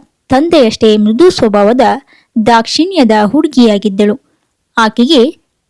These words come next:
ತಂದೆಯ ನೆಮ್ಮದಿ ಮುಖ್ಯವಾಗಿತ್ತು. ಅವನಿಗೆ ಬೇಸರವಾದರೆ ಈಕೆ ಬೇಸರವಾಗುತ್ತಿದ್ದಳು.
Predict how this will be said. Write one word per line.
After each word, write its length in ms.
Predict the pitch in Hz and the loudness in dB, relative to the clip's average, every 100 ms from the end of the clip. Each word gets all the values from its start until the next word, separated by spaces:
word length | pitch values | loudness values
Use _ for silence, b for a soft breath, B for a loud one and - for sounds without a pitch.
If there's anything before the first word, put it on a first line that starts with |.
| _ | _
ತಂದೆಯ 420 | 285 359 403 320 | -2 2 2 2
ನೆಮ್ಮದಿ 460 | 247 226 220 220 220 | 2 0 -2 -4 -4
ಮುಖ್ಯವಾಗಿತ್ತು. 800 | 277 339 - 226 202 202 - - _ _ _ _ _ _ - | -6 -6 -2 0 0 -4 -8 -12 _ _ _ _ _ _ -2
ಅವನಿಗೆ 600 | 220 220 302 233 254 - _ _ | 0 0 0 -2 -4 -12 _ _
ಬೇಸರವಾದರೆ 1120 | 233 220 330 427 403 269 220 214 269 208 240 _ - | -4 0 2 2 2 2 2 0 0 0 -4 _ -4
ಈಕೆ 480 | 311 349 254 214 262 _ - | -2 0 0 -2 -6 _ -6
ಬೇಸರವಾಗುತ್ತಿದ್ದಳು. 1160 | 233 311 381 320 220 208 208 220 196 208 - | 0 0 2 0 0 0 -2 -4 0 0 -2